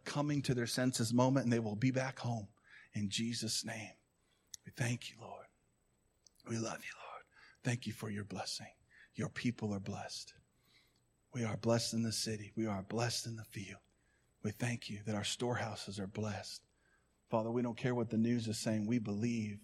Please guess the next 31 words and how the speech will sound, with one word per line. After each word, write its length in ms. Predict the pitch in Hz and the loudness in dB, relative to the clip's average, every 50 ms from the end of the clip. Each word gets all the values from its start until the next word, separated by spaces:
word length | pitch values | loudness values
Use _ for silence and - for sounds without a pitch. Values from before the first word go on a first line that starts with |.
| - - | -10 -8
in 220 | 113 107 98 98 98 | -6 -6 -4 -4 -4
you 280 | 98 113 123 123 117 110 | -2 2 2 2 2 2
and 120 | 101 98 | 2 2
your 180 | 104 107 113 110 | 2 2 0 0
word. 340 | 104 104 110 110 104 98 95 | 0 0 0 0 -2 -2 -4
We 120 | 95 104 | -4 -6
hear, 560 | 104 - - - 120 123 127 120 101 95 - - - - - - - - | -6 -4 -4 -2 0 0 0 0 -2 -4 -6 -14 -20 -20 -20 -18 -8 0
we 160 | - 113 113 117 | 2 4 4 4
observe, 560 | 113 110 107 110 110 117 127 123 113 98 95 | 4 2 0 0 2 4 4 4 4 2 2
we 100 | 107 113 | 0 2
look, 340 | 113 107 113 120 123 - - | 4 6 6 6 4 4 0
we 100 | 110 113 | -2 -2
have 180 | 110 120 113 | -2 -2 -4
vision 440 | 101 104 107 117 127 113 110 107 101 | -2 0 2 2 2 2 2 -2 -2
today 440 | 101 - 95 90 95 101 104 101 - - - - - - - | -2 -4 -4 -2 -2 -2 -2 -2 -6 -10 -18 -16 -18 -12 -4
for 120 | - 110 104 | 0 2 2
what 200 | 117 123 - - | 2 2 2 2
you're 100 | 127 113 | 2 2
gonna 200 | 120 113 107 95 | 4 2 2 4
do 200 | 98 113 113 117 | 4 2 2 2
in 100 | 110 107 | 2 0
our 140 | 104 104 | 0 0
lives. 520 | 101 101 104 107 101 98 101 - - - - _ _ _ - - - - - - - - - - | -2 -2 -2 -4 -4 -6 -8 -12 -14 -16 -18 _ _ _ -20 -20 -20 -20 -20 -18 -18 -12 -4 0
In 100 | 104 98 | 0 2
the 80 | 92 | 2
name 380 | 95 98 107 113 113 117 117 110 | 4 4 6 6 6 4 2 2
of 120 | 107 107 | 0 -2
Jesus, 560 | 110 - 95 104 104 101 - - - - - - | -4 -6 -6 -6 -6 -6 -8 -8 -8 -10 -10 -10
we 80 | 110 | -10
thank 360 | 107 - - - - - - - | -10 -8 -10 -10 -10 -10 -14 -16
you. 260 | - - - - | -16 -16 -18 -18